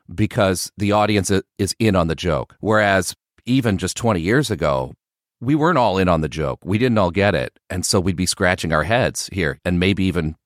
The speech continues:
applauding her, like, "Oh my gosh, she's being so, so progressive and, and, and she's saying these things about herself. Or is she revealing her inner insecurities and stuff like that?" And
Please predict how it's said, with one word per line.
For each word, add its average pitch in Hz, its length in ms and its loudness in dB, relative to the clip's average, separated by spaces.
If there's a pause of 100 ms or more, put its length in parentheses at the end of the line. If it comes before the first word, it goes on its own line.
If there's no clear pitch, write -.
applauding 95 440 0
her, 76 220 0
like, 73 220 -2
"Oh 110 80 2
my 151 100 0
gosh, 170 280 0
she's 98 160 -6
being 120 220 0
so, 110 300 0 (180)
so 127 140 0
progressive 113 720 0
and, 85 220 -2 (380)
and, 98 200 -2
and 98 80 -4
she's 127 180 -2
saying 165 160 0
these 131 140 0
things 160 220 0
about 110 200 0
herself. 98 440 0
Or 98 120 2
is 107 60 0
she 143 140 -2
revealing 127 480 0
her 127 140 0
inner 127 220 0
insecurities 127 840 -2
and 95 100 -6
stuff 92 240 -6
like 87 220 -4
that?" 87 260 0
And 80 140 -4